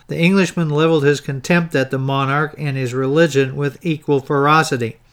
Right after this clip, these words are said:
"I saw the king's stable of horses," the old cavalryman wrote, "which, though not extraordinarily furnished, gave me more pleasure than I should have received by seeing their master,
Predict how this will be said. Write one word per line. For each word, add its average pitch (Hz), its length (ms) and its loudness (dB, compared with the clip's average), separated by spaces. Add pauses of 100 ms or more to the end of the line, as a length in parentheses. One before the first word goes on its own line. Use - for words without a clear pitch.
(300)
"I 156 100 -4
saw 165 320 2
the 160 100 2
king's 160 380 -4
stable 156 460 0
of 139 100 -2
horses," 160 540 -2
the 135 160 -4
old 131 240 -4
cavalryman 123 720 -2
wrote, 139 340 -2 (720)
"which, 147 220 -8
though 156 140 2
not 143 240 0
extraordinarily 139 880 0
furnished, 139 580 -2
gave 151 260 0
me 143 180 -4
more 156 280 0
pleasure 143 680 -2 (180)
than 135 120 -8
I 139 140 -4
should 160 240 2
have 135 120 0
received 135 680 2
by 135 160 0
seeing 143 380 -4
their 131 140 -4
master, 143 640 -2